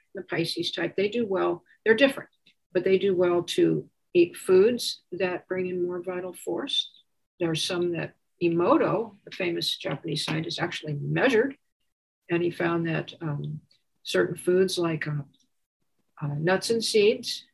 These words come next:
especially almonds and walnuts, um, citrus fruits and beets,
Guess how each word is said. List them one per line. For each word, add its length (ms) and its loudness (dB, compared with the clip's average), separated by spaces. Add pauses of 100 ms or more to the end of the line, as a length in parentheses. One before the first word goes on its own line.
(100)
especially 500 -2
almonds 380 0
and 140 -2
walnuts, 680 -4 (460)
um, 640 0 (280)
citrus 440 2
fruits 680 -2 (300)
and 200 -4
beets, 500 -4